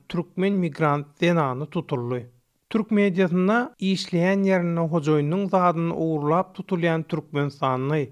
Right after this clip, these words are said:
zähmet migrantlar barasynda dürli habarlar ýarymaga dowam edýär. Türkiýanyň telekanallaryna görkezlip,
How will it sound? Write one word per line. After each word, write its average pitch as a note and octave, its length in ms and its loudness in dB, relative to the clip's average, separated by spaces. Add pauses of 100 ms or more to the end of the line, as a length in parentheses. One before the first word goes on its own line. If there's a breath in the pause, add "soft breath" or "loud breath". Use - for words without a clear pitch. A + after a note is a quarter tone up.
zähmet E3+ 500 0
migrantlar F#3+ 560 0
barasynda D3 760 0 (160)
dürli C#3+ 240 0
habarlar D3+ 500 2
ýarymaga C3+ 640 0
dowam D3+ 300 2
edýär. B2 400 -6 (220)
Türkiýanyň F3 500 2
telekanallaryna D3+ 960 2
görkezlip, D3+ 680 0